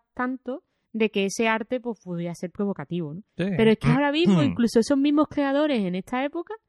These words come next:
Speaker 2: Mm.
Speaker 1: se, eh, se autocensuran a la hora
Speaker 2: Mm.
Speaker 1: de mostrar
Speaker 2: Se
Speaker 1: ese
Speaker 2: diferenciaba
Speaker 1: tipo
Speaker 2: un
Speaker 1: de
Speaker 2: poco lo que era el arte
Speaker 1: Ah.
Speaker 2: de la ideología de
Speaker 1: Exacto.
Speaker 2: los
Speaker 1: Pero
Speaker 2: autores.
Speaker 1: y ahora ya eso, ese,
Speaker 2: Mm.
Speaker 1: esos límites que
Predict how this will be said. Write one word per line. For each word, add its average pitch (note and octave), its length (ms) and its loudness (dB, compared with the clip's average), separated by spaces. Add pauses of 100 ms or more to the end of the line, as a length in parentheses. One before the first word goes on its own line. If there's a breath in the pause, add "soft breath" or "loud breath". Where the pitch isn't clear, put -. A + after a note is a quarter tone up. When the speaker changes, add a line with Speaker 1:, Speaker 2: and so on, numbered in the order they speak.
Speaker 2:
Mm. A#2 220 -2
Speaker 1:
se, A3 480 -4
eh, F#3 600 -6
se F#3+ 420 -6
autocensuran F#3+ 960 -2
a C#4 60 -4
la G3+ 100 2
hora G3+ 120 2
Speaker 2:
Mm. A3+ 40 -2
Speaker 1:
de B3 60 -4
mostrar A#3+ 400 -6
Speaker 2:
Se B3 60 0
Speaker 1:
ese A#2 80 2
Speaker 2:
diferenciaba A#2 500 2
Speaker 1:
tipo - 0 -
Speaker 2:
un C#3 60 0
Speaker 1:
de C#3+ 40 -4
Speaker 2:
poco C#3+ 260 2
lo G#2+ 80 0
que G#2 60 -2
era A2+ 380 0
el A#2 80 -4
arte B2+ 440 -4 (160)
Speaker 1:
Ah. A3+ 160 -8
Speaker 2:
de G#2 120 -4
la F#2 200 -6
ideología F#2 600 -8
de F2+ 320 -12
Speaker 1:
Exacto. F3+ 420 -14 (160)
Speaker 2:
los G2+ 140 -12
Speaker 1:
Pero F#2 60 -10 (200)
Speaker 2:
autores. F#3 120 -6
Speaker 1:
y F#3 40 -10
ahora F#3 360 -6
ya G3 300 -8
eso, G3 460 -10
ese, G3 300 -6
Speaker 2:
Mm. F#3+ 60 -6
Speaker 1:
esos A3 220 4
límites A3+ 460 2
que E3 240 -8